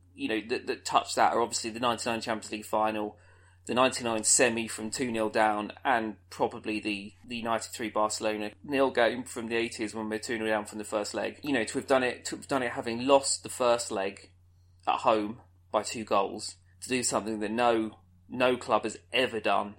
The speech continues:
in the Champions League, and to have done it with the, the team that we had out tonight, I've, and in the manner, the manner we did it as well, I, you know, I, I haven't seen, I haven't seen much like this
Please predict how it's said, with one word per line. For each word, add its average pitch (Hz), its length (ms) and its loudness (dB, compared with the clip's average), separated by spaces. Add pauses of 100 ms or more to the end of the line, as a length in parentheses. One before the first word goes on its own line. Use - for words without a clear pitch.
(120)
in 113 80 -6
the 110 80 -6
Champions 110 440 -4
League, 104 300 -4 (140)
and 110 200 0
to - 100 -6
have 110 100 -10
done 120 180 4
it 110 160 0 (300)
with 107 400 -4 (120)
the, 110 100 -8 (180)
the 110 80 -14
team 104 340 -6
that 95 80 -8
we 107 120 -2
had 104 180 -4
out 101 260 0
tonight, 98 480 -4 (320)
I've, - 580 -6 (720)
and 127 120 0
in 135 80 2
the 135 60 2
manner, 131 400 6
the 135 80 -2
manner 139 220 6
we 113 80 -2
did 110 160 0
it 92 80 0
as 98 160 -6
well, 107 240 6
I, 87 240 0
you 120 100 -10
know, 110 140 2
I, 98 220 2
I - 60 -2
haven't 101 320 -6
seen, 107 380 -4 (400)
I - 200 -2
haven't 107 340 -4
seen 107 280 -2
much - 240 -4
like 101 180 -2
this - 280 -10